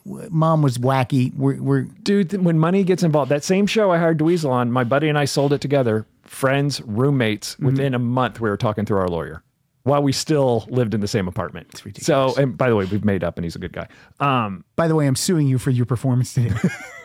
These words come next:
Speaker 1: <laughs>
Speaker 2: Good luck getting any money for this. <laughs>
Speaker 1: I'm gonna get your granny phone from you.
Speaker 2: Hey, that's new. I just got it.
Speaker 1: Really? It doesn't, it looks tiny still.
Speaker 2: I, I like tiny phones. I asked her, I'm like, "What's the last line you have that's tiny?"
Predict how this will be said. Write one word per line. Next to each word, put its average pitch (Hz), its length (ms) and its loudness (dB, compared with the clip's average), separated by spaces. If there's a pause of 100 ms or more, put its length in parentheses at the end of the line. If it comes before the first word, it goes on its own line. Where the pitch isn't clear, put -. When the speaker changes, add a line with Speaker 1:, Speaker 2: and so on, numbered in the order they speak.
Speaker 1:
<laughs> 156 60 -10 (640)
Speaker 2:
Good 147 160 0
luck 131 140 2
getting 131 140 4
any 127 60 6
money 120 200 4
for - 80 -4
this. 123 340 2 (140)
<laughs> - 140 -2 (340)
Speaker 1:
I'm 175 80 -4 (440)
gonna 151 140 0
get 160 140 -2
your 156 160 0
granny 151 400 0
phone 131 260 0
from 127 220 0
you. 110 120 0 (140)
Speaker 2:
Hey, 269 560 -4
that's 247 220 -2
new. 294 160 4
I - 80 -2
just 180 160 -4
got 220 160 -2
it. - 180 -8 (260)
Speaker 1:
Really? 320 220 2
It - 60 0
doesn't, 262 280 0
it 233 100 0
looks 240 200 -2
tiny 349 380 -2
still. - 480 -10
Speaker 2:
I, 170 60 2
I 226 240 2
like 311 180 0
tiny 151 260 0
phones. 104 300 -4
I 151 80 2
asked 202 260 2
her, 190 60 2
I'm 170 80 2
like, 175 180 0
"What's 202 200 0
the 208 100 0
last 185 280 0
line 180 220 2
you 170 60 2
have 165 160 0
that's 147 180 -2
tiny?" 175 400 -2